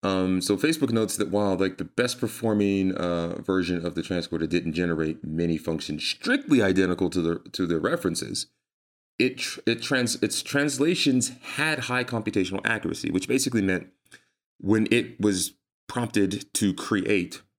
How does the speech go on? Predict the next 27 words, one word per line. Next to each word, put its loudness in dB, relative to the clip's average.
a, 0
um, -4
in 0
this 0
instance, -4
we're -2
talking -4
about -6
functions, 0
yeah, -4
functions, 0
classes, -6
whatever, -8
uh, -6
methods, -4
whatever. -2
It -2
created 2
them 2
slightly 0
better, 2
um, 2
than 2
bench-, 0
than 4
the 2
benchmark. -4